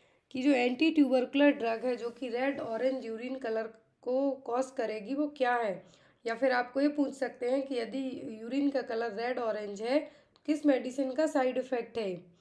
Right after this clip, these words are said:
isoniazid, streptomycin, ethambutol and rifampicin। अब यहाँ पर जिस medicine के कारण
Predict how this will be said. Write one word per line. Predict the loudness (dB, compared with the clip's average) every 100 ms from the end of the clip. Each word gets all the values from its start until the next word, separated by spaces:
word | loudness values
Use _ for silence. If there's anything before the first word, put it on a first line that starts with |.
| _ _ _ -4
isoniazid, | -2 0 4 8 8 8 4 2 -6 _ _ -10
streptomycin, | -4 0 0 2 4 6 6 4 0 -2 -6 _ _
ethambutol | -6 -2 4 6 8 6 4 2 0
and | 0 0
rifampicin। | -2 -4 -4 -4 2 2 2 -8 -20 _ _ _ 0
अब | 2 4
यहाँ | 4 4 2 0
पर | 0 2 0
जिस | -2 4
medicine | 4 4 0 2 2
के | 2 -2
कारण | -2 -2 -2